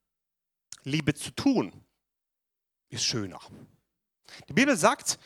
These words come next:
lasst uns nicht nur lieben mit Worten, ja, und mit der Zunge, sondern mit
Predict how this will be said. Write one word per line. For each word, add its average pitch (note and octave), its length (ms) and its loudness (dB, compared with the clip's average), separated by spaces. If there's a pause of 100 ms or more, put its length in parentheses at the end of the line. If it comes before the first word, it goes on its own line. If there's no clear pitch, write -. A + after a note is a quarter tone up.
(100)
lasst B3 380 2
uns B3 220 0
nicht A#3+ 340 0
nur G3 340 4 (540)
lieben F3+ 460 0
mit C3+ 200 -2
Worten, F#3+ 600 0 (640)
ja, C#3 180 -2 (400)
und B2 80 -6
mit B2+ 120 0
der A#2 100 -6
Zunge, G3 360 2 (260)
sondern A3+ 440 2
mit C#4+ 300 2